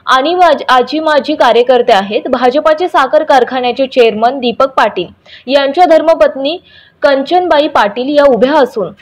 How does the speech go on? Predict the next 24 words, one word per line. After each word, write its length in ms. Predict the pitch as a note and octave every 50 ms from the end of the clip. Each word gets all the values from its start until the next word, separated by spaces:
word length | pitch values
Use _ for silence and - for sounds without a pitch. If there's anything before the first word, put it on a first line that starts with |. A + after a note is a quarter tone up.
| - -
त्यांच्या 340 | C4 C4 B3+ B3+ B3+ D#4+ D#4
प्रतिस्पर्धी 760 | D#4 C#4+ A#3+ A3 - D4+ D4+ - - D#4+ D4+ C#4 A#3+ C#4+ D#4+ F#4 - - - G#3+ A3
गणेश 340 | C4+ C4+ C4+ C#4+ E4 - -
पाटील 300 | D#4+ C#4 - - D4+ D4+
म्हणून 300 | D4+ D4+ D4 C#4+ D#4 D#4+
हे 140 | D4+ D#4+ D#4+
युवक 360 | C#4+ C4 B3+ B3 C4 C#4+ C#4+
उभे 200 | C4+ A#3 G3+ C4
आहेत. 300 | C4+ A#3+ G3 G#3 G#3 E3 - - A3+
तसेच 300 | A3+ A3+ C#4+ C#4+ C#4+ D#4+
वर्धा 360 | C4 A#3 G#3 G#3 C4 D4+ D4+
येथील 280 | C#4 C4+ D4+ D#4+ D4+
राष्ट्रवादीचे 680 | D#4 C4+ A#3+ A#3+ - - D#4+ E4 D#4+ D4 E4+ D#4+ F#4 F4+
जिल्हा 280 | D#4 E4 D#4+ D4 C#4+ C#4
उपाध्यक्ष 680 | C4+ A#3+ G3 A#3 A3+ A3 F#3+ F#3 A3 A3 A3 - - A#3 C#4 F4 - - - - - _ -
मोहनभाऊ 580 | C4 D4 D4 D4 E4+ F4+ F#4 F4+ F4 E4+ F4+ F#4
शेवाळे 500 | F4+ - E4 C4 A3+ A3 F#3 F3 D#3+ - - _ _ _ _ _ -
हे 80 | D4+ E4
देखील 400 | - E4 E4 D#4+ F4+ F#4 G4 F#4+ F#4+ - - _ _ -
पाडळदा 540 | C#4 C4+ C4+ A#3 B3 D4+ E4 E4+ E4 E4 F4
तालुक्यातून 760 | E4+ F4 C4+ B3 B3 C4 B3+ - D4 C4+ - - C#4+ D#4 D#4
गटातून 560 | C4 B3+ - - B3+ C#4+ C#4+ C4+ A#3 B3+ C#4 C4
लढत 320 | A3+ A3+ A3+ A#3+ A#3 G#3
आहेत. 280 | F#3 F#3+ G3 G3+ E3+